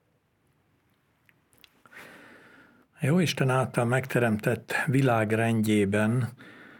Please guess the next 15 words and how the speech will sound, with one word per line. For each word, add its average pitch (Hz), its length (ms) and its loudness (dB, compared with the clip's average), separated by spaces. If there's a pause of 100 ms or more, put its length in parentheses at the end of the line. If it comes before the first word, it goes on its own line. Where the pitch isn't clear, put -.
(140)
az 123 120 -2
ember 117 360 0
áll 104 220 2
a 98 40 0
középpontban. 95 1080 -2 (1080)
És - 140 -10
talán 151 360 2
ezt - 480 -4
semmilyen 110 920 2 (180)
filozófia, 117 880 0
semmilyen 98 760 0 (460)
gazdasági, 113 960 0 (220)
ö, 107 300 0 (260)
törvényszerűség, 110 920 0
semmilyen 110 520 0